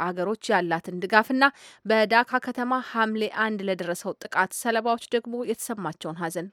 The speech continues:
ገልጸዋል። በዚህ ጥቃት ከሞቱት ሃያ ሰዎች አስራ ሰባቱ የውጭ ሀገራት ዜጎች መሆናቸውም ታውቋል። የተባበሩት መንግስታት ዋና ጸሐፊ ባንኪሙን ትናንት ቅዳሜ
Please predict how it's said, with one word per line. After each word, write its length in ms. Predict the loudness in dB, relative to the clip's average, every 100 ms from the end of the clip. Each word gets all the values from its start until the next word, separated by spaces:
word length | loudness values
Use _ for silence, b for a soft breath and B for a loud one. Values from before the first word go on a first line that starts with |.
| -12
ገልጸዋል። 220 | -10 0 2 2 -2 B B B
በዚህ 280 | 2 2 0
ጥቃት 300 | -2 0 0
ከሞቱት 440 | -2 -6 -4 -6 -12
ሃያ 260 | -4 0 2
ሰዎች 380 | 0 -6 -6 -8 -8
አስራ 220 | -6 -6
ሰባቱ 460 | -8 -8 -8 -8 -10
የውጭ 380 | -6 -6 -6 -10
ሀገራት 400 | -10 -8 -4 -6 -4
ዜጎች 300 | -8 -8 -10
መሆናቸውም 540 | -6 -6 -6 -2 -2 -4 _
ታውቋል። 460 | -14 -12 0 0 0 -4 _ _ _ B B B B B B B B B
የተባበሩት 760 | 4 4 8 6 8 6 6 4
መንግስታት 580 | -4 -4 -4 -2 0 0
ዋና 320 | 2 0 0 -4
ጸሐፊ 320 | -4 -6 -6 -4
ባንኪሙን 600 | 0 -2 -2 -6 -4 -6
ትናንት 340 | -6 -2 -2 -2
ቅዳሜ 360 | -6 -2 -2